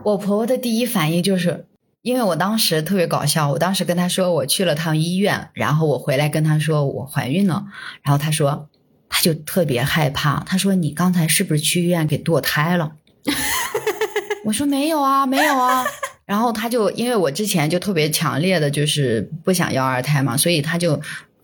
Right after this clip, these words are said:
特别怕我堕胎。她是特别想要两个孩子的，她说不管男女，她觉得有个伴儿特别好，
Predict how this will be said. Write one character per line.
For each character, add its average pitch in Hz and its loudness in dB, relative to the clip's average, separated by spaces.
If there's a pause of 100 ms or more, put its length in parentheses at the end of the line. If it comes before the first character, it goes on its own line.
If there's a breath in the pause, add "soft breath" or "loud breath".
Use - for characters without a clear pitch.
(120)
特 - -4
别 156 0
怕 165 -4
我 156 -2
堕 147 0
胎。 143 -2
她 240 -2
是 226 -4
特 214 -4
别 156 0
想 139 -2
要 127 0
两 123 -2
个 127 0
孩 139 0
子 139 -2
的， 123 0
她 160 -2
说 185 2
不 190 -6
管 135 0
男 151 0
女， 143 0
她 143 -4
觉 139 0
得 143 0
有 131 -2
个 - -4
伴 160 0
儿 139 -2
特 156 -8
别 156 0
好， - -4